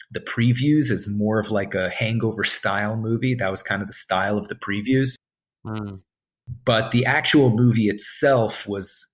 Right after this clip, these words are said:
Speaker 1: it did have comedy in it, but I think it was a much, it was what they call a dramedy. You know, it was, like, kind of like a combination of a drama and a comedy. I
Speaker 2: Yeah.
Speaker 1: thought it was a much more serious movie than I thought it was going to be in the first place.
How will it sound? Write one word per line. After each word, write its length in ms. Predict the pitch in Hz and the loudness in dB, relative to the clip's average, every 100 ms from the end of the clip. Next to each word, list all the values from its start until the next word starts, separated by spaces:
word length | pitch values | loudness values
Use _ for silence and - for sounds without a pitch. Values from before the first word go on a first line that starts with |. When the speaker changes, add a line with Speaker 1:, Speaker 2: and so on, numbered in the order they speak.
| - | -4
Speaker 1:
it 200 | 165 123 | -2 2
did 160 | 202 208 | 2 2
have 300 | 127 123 - | 2 -2 -4
comedy 600 | - 175 165 110 101 98 | -6 -4 -2 -4 -4 -6
in 100 | 95 | -6
it, 140 | 98 - | -8 -4
but 140 | 101 | -4
I 60 | 101 | -2
think 240 | 131 120 | -4 -4
it 80 | 104 | -2
was 180 | 98 104 | -4 -6
a 60 | |
much, 360 | 101 110 113 - | -6 -6 -6 -8
it 60 | - | -6
was 320 | 110 110 - - | -4 -4 -6 -6
what 160 | 113 107 | -6 -4
they 60 | |
call 220 | 98 104 | -2 -2
a 60 | 92 | -2
dramedy. 720 | 92 98 101 104 98 85 90 | -6 -6 -2 -2 -2 -6 -8
You 80 | 92 | -10
know, 100 | 92 | -8
it 40 | |
was, 100 | 92 | -8
like, 180 | 90 92 - - | -6 -8 -8 -6
kind 120 | 123 | -2
of 60 | 110 | 0
like 160 | 110 104 | 0 -2
a 40 | |
combination 600 | - 113 107 104 101 120 | -2 -2 0 0 0 -2
of 80 | 107 | -4
a 60 | |
drama 460 | 90 - 98 98 95 | -2 0 0 -2 -4
and 120 | 90 | -6
a 60 | 90 | -8
comedy. 520 | - 92 - - - _ _ _ _ 104 | -8 -8 -8 -12 -14 _ _ _ _ -2
I 60 | |
Speaker 2:
Yeah. 60 | 110 | 2
Speaker 1:
thought 120 | 135 | 6
it 20 | |
was 120 | 127 | 6
a 40 | 120 | 6
much 220 | 127 - - | 4 4 2
more 140 | 135 | 4
serious 600 | 123 - 139 131 120 117 | 4 4 4 6 4 4
movie 360 | 117 117 110 113 | 4 4 4 2
than 340 | 104 101 98 - | 2 -2 -2 -6
I 80 | 98 | -8
thought 320 | - 110 104 | -2 0 0
it 140 | 95 | -4
was 520 | 101 98 101 104 101 98 | -10 -8 0 2 0 -2
going 440 | 104 101 98 90 | -2 -2 -2 -6
to 100 | - | -10
be 280 | - 90 87 | -12 -10 -10
in 120 | 85 | -12
the 80 | 90 - | -16 -14
first 280 | 87 - - | -10 -10 -8
place. 280 | 87 90 | -8 -8